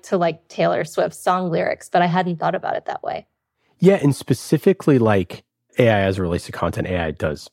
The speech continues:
Speaker 2: all sorts of other things that are incredibly, like, amazing and, you know, gene sequencing and <laughs> all sorts of other adaptations that are ridiculously, like, A, over my head and B,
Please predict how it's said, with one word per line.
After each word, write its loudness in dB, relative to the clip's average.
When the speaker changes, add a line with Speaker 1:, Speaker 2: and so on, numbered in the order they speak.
Speaker 2:
all 2
sorts -6
of -8
other -6
things -6
that -8
are -8
incredibly, -2
like, -4
amazing -6
and, -8
you 2
know, -8
gene 2
sequencing 0
and 0
<laughs> -2
all 4
sorts 0
of 2
other 2
adaptations -2
that -2
are -2
ridiculously, 0
like, -2
A, 2
over 0
my 2
head -2
and -2
B, 0